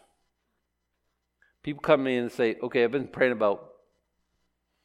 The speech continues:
some of our friends have been sick here for <laughs> three weeks now. I'm praying about 'em." You know that. You don't, you don't doubt that.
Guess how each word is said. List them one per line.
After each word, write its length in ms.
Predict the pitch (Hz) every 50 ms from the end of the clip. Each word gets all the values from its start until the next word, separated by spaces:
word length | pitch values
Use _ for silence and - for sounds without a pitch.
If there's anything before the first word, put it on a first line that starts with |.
| _ _ _ _ _ _ _ _ _ _ _ _
some 200 | - - 131 123
of 40 | 117
our 100 | 110 101
friends 280 | - - 123 123 123
have 80 | 113 92
been 140 | 92 87 -
sick 280 | - - 110 101 - -
here 180 | - 95 90
for 200 | - - 92 87 - - - _
<laughs> 160 | _ _ -
three 300 | - - - 151 160 123
weeks 380 | 135 135 147 143 - - - 120
now. 380 | - - - 104 87 73 - - - _ - - - - - - - - - - _ _ _ _ _ _ _ _ _ _ _ _ _ _ -
I'm 160 | - 110 104
praying 260 | - 120 120 117 113
about 300 | 104 92 95 92 90 87
'em." 80 | 87 82 - - _ _ _ _ _ _ _ _ _ _ -
You 80 | 160
know 200 | 147 120 101 85
that. 420 | 76 76 80 85 85 85 90 - -
You 120 | - 113 110
don't, 180 | 101 87 87 85 - - _ _ -
you 120 | 117 120
don't 200 | 113 101 90 -
doubt 320 | - 76 73 78 78 -
that. 400 | - 76 78 80 82 82 - -